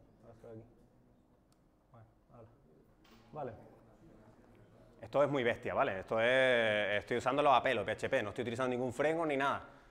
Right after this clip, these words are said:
Vale, no tengo ningún router ni nada que me, me coja lo que yo le estoy enviando. Entonces, como no tengo nada de eso, pues le digo, "Get json request", porque desde P H P yo no puedo recibir un json directamente. Solo puedo recibir los datos de un formulario, ¿vale?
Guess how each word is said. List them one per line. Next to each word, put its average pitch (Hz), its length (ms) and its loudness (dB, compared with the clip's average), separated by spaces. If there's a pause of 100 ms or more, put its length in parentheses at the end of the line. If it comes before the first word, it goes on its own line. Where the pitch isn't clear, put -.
(140)
Vale, 131 180 4
no 110 60 0
tengo 127 160 0
ningún 127 240 2
router 170 400 4
ni 143 100 2
nada 151 220 2
que 160 100 0
me, 123 300 0
me 110 200 -4
coja 120 540 6
lo 107 140 -2
que 110 80 0
yo 113 60 0
le - 20 -4
estoy 117 120 -4
enviando. 123 280 -4
Entonces, 101 280 -8
como 113 220 -6
no 127 100 -2
tengo 147 220 -2
nada 160 200 -2
de 185 60 -2
eso, 202 200 -8 (880)
pues 131 180 0
le 127 80 2
digo, 123 320 0
"Get 175 320 0
json 175 300 0
request", 139 460 2 (180)
porque 113 320 0
desde 117 380 2
P 135 80 4
H 135 180 2
P 170 340 -4 (500)
yo 107 160 -4
no 135 100 -2
puedo 139 320 4
recibir 120 320 0
un 104 80 -4
json 160 240 -2
directamente. 110 480 -6 (640)
Solo 110 220 -2
puedo 117 160 0
recibir 139 400 -2
los 139 100 0
datos 151 200 0
de 143 40 -2
un 135 60 -4
formulario, 127 420 -2 (400)
¿vale? 139 240 -4